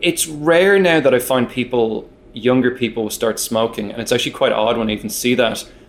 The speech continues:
The older generation, and I say older, even maybe, like, late twenties, thirties, forties, are usually doing it as a switch. But anyone younger than me, like, in, in their twenties,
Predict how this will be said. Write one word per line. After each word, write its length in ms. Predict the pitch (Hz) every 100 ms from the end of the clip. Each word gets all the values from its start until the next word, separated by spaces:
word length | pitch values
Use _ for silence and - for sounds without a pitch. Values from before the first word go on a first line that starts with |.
| - -
The 120 | 135
older 280 | 147 156 185
generation, 800 | 175 180 175 185 185 185 180 -
and 100 | 131
I 40 |
say 200 | 123 143
older, 320 | 127 127 127 120
even 300 | 120 113 117
maybe, 220 | 117 113
like, 200 | 107 113
late 160 | 110
twenties, 540 | 110 117 110 107 95 - -
thirties, 380 | - 117 107 101
forties, 760 | - 113 120 107 107 - - - - - _ - _ _
are 100 | 139
usually 280 | 127 120 120
doing 200 | 123 113
it 80 | 104
as 80 |
a 40 | 95
switch. 480 | - - - - -
But 120 | -
anyone 720 | 143 151 151 143 123 117 110 -
younger 380 | 123 123 113
than 180 | 110 104
me, 260 | 107 113 107
like, 220 | 107 104
in, 260 | 113 107 107
in 100 | 107
their 120 | 101
twenties, 880 | - 113 110 - 101 98 - -